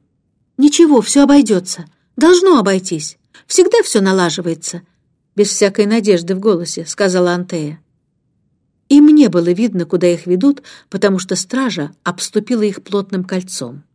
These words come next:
Под ногами у них сначала чувствовался полированный мрамор, потом грубые камни, потом земля и песок, и в лицо им повеяло ночной прохладой. Потом их повели вниз по каменным ступеням. "Мне кажется,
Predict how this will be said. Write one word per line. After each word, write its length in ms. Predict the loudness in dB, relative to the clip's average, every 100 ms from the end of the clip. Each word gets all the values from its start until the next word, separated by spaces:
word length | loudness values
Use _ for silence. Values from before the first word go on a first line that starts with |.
| _ _ _ _
Под 160 | -4 0
ногами 360 | 0 0 0 -2
у 80 |
них 180 | -4 -6
сначала 460 | -6 -6 -2 -2 -2
чувствовался 720 | -4 -6 -2 -2 -2 -2 -4
полированный 600 | -2 -2 0 -2 -4 -2
мрамор, 480 | -2 -2 -4 -8 -16 _ -8
потом 360 | -2 -2 -2 -2
грубые 560 | 2 4 4 2 -2
камни, 600 | -4 -6 -4 -4 -6 -8 _ -10
потом 280 | -4 0 2
земля 340 | 4 4 4 2
и 80 |
песок, 600 | 0 -2 -4 -6 -6 _ _ _ _
и 100 | -4
в 40 | -2
лицо 300 | -2 0 2
им 160 | 2
повеяло 520 | 0 0 2 0 -4 -8
ночной 420 | -8 -6 -8 -8
прохладой. 720 | -10 -12 -12 -14 -14 -20 _ _ _ _ _ -10
Потом 320 | -4 0 0
их 120 | 0
повели 300 | -4 -2 -2
вниз 400 | -2 -2 -4 -4
по 140 | -6 -6
каменным 500 | -6 -6 -4 -6 -8
ступеням. 760 | -10 -12 -12 -12 -14 -18 -20 _ _ _ _ _ _ _ _ _ _ _
"Мне 220 | -6 -4
кажется, 680 | -2 0 -2 -4 -8 -10 -12